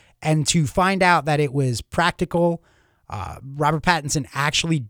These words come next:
did push the Batmobile, uh, that car to a hundred plus miles per hour when he was driving it at times. Like, to know that he was behind the wheel for some of it, uh, just makes that scene even more impressive than it already does,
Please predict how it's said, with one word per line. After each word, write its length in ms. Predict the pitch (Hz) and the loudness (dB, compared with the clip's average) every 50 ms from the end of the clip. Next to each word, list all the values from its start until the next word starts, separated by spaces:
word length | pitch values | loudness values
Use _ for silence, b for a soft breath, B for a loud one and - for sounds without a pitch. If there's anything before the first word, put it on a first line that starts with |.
| - | -2
did 260 | - 147 156 165 165 170 - - | 2 4 4 4 4 2 -2 -4
push 320 | - - 170 170 - - - | -2 0 2 2 2 -2 -4
the 120 | 151 147 | -4 -2
Batmobile, 840 | 131 156 156 151 - 160 165 160 151 139 160 160 165 160 165 165 165 b b b b b - | 0 2 0 0 0 0 0 0 0 2 2 2 4 4 4 2 -2 b b b b b -12
uh, 100 | 160 - - | -10 -8 -4
that 200 | 156 156 147 - | -2 -2 -2 0
car 240 | - 160 151 156 151 | 2 2 2 4 2
to 280 | - - 175 175 160 | 2 2 2 4 4
a 60 | 156 123 | 4 4
hundred 260 | 151 160 151 151 139 | 2 2 2 0 -2
plus 280 | - 160 160 143 - | 0 0 0 0 2
miles 300 | 165 160 160 156 151 147 | 2 2 2 2 0 0
per 160 | - - 143 135 | -2 -2 -2 0
hour 420 | 135 147 165 165 165 165 156 147 b b b b b - | 2 2 2 2 2 0 -2 -4 b b b b b -2
when 140 | 165 165 | 0 0
he 120 | 139 151 165 | 2 2 0
was 160 | 156 139 120 | 0 0 0
driving 380 | - 151 143 151 165 170 170 175 | 0 0 0 0 0 0 0 0
it 80 | 165 | 0
at 100 | 165 156 | 0 -2
times. 220 | - 175 170 151 151 | -2 -2 -2 -2 -4
Like, 100 | 151 - | -4 -2
to 100 | - 175 | 0 0
know 340 | 165 156 151 165 180 190 185 | 0 2 4 6 6 6 4
that 240 | 170 185 156 - - | 4 2 0 -2 -6
he 180 | 107 156 175 175 | -6 -4 -2 0
was 160 | 175 175 139 | 0 -2 -2
behind 380 | - 180 143 143 151 160 170 | 0 -2 -2 -2 -2 -2 -2
the 60 | 165 156 | 0 0
wheel 260 | 160 165 170 170 160 | 2 2 2 2 2
for 160 | - - 170 | 0 -2 -4
some 220 | - - 180 175 | -2 0 0 0
of 100 | 170 156 | 0 2
it, 260 | 170 175 165 147 - b b b b b b b b b b b _ - | 2 2 2 0 -2 b b b b b b b b b b b _ -10
uh, 160 | - 151 147 | -10 -8 -8
just 360 | 156 151 160 185 165 - - _ _ _ _ _ _ _ _ _ _ _ _ | -4 0 2 2 2 0 -2 _ _ _ _ _ _ _ _ _ _ _ _
makes 520 | 156 185 175 180 202 233 262 269 - - | -2 2 4 6 8 6 6 6 2 0
that 240 | 214 220 190 190 - | 2 2 2 2 0
scene 360 | - - 196 190 175 160 147 - _ | 0 0 2 4 4 2 2 -2 _
even 320 | - 190 202 214 196 214 190 | 0 2 2 4 4 4 4
more 320 | 170 156 156 165 160 147 | 4 4 4 4 4 4
impressive 480 | 143 135 - - 147 135 - - 135 117 | 2 0 0 0 0 0 0 -2 -2 -4
than 140 | 127 123 120 | -4 -2 -2
it 80 | 120 | -2
already 280 | 123 123 120 113 110 107 | 0 -2 -2 -2 -4 -6
does, 560 | 107 127 120 107 101 98 95 101 98 - b | -4 -4 -4 -4 -4 -6 -6 -6 -6 -6 b